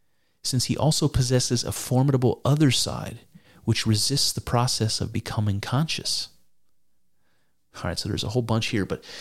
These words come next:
I think it's interesting when he talks about this paradise idea, and he talks about the Garden of Eden, you know, as the image of that paradise.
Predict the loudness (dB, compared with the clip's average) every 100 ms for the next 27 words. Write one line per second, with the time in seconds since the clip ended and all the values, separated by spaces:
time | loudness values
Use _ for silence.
0 | -12 -12 -16 -20 -20 -8 -6 -4 -4 -2
1 | 2 2 2 2 2 2 -2 -2 0 -2
2 | -2 -10 -6 -6 -4 2 2 4 2 2
3 | 0 0 -2 -4 -10 -12 -6 -4 -2 -4
4 | -2 2 4 4 2 2 2 0 0 0
5 | 0 -2 2 4 4 2 -4 -2 0 2
6 | 2 -2 -6